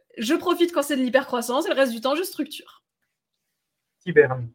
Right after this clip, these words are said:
Speaker 1: <laughs> Exactement.
Speaker 2: Et tu, et tu, et tu prépares les bases pour, euh, pour quand ça explose. Ouais, donc, t'as le bon, le bon thermomètre. Et c'est vrai que c'est, c'est, c'est super intéressant de, de t'écouter comme ça en disant, « Bah voilà, euh,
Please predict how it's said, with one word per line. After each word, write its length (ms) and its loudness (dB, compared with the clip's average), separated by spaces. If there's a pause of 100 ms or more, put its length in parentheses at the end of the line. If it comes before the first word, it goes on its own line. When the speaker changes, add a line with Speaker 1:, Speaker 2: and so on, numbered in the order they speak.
(140)
Speaker 1:
<laughs> 600 -6
Exactement. 720 2 (300)
Speaker 2:
Et 100 4
tu, 320 4
et 80 4
tu, 200 -4
et 60 6
tu 140 -10
prépares 380 6
les 100 6
bases 260 6
pour, 220 2
euh, 140 8
pour 220 -14
quand 120 -8
ça 160 -4
explose. 280 -4
Ouais, 120 6
donc, 180 0
t'as 120 6
le 100 4
bon, 300 2
le 140 8
bon 200 6
thermomètre. 480 8 (240)
Et 60 -4
c'est 100 2
vrai 80 6
que 60 -8
c'est, 240 8
c'est, 340 6
c'est 180 -6
super 300 0
intéressant 500 2
de, 260 4 (280)
de 60 -12
t'écouter 420 -4
comme 140 0
ça 120 -6
en 100 0
disant, « 280 -6
Bah 140 0
voilà, 320 4
euh, 60 -2